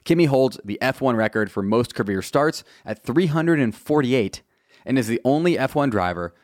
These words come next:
to win in the V ten, V eight, and turbo hybrid eras. And of course, he is most well known as two thousand seven's World Drivers' Champion for Scuderia Ferrari, Ferrari's most recent World Drivers' Championship title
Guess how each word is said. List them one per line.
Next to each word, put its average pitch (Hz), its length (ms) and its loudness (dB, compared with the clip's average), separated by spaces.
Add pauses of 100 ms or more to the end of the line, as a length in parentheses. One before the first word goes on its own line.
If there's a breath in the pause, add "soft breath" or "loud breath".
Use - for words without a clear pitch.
(100)
to 135 100 -2
win 123 320 2
in 101 160 -4
the 95 120 -4
V 127 200 2
ten, 104 420 -2
V 104 280 0
eight, 92 320 -2
and 104 180 -6
turbo 95 360 -4
hybrid 90 440 -6
eras. 135 440 -2 (580)
And 139 100 0
of 143 80 0
course, - 460 -2 (100)
he 151 160 2
is 120 100 0
most 147 280 2
well 143 140 2
known 95 320 0 (360 soft breath)
as 110 180 -4
two 151 140 2
thousand 127 280 0
seven's 107 480 -2
World 117 320 2
Drivers' 107 300 0
Champion 135 500 0 (200 soft breath)
for 117 120 -2
Scuderia 104 540 0
Ferrari, 135 520 0 (420 soft breath)
Ferrari's 120 600 2
most 104 280 -2
recent 101 400 -2
World 98 240 0
Drivers' 90 320 -4
Championship 131 520 -2
title 120 440 0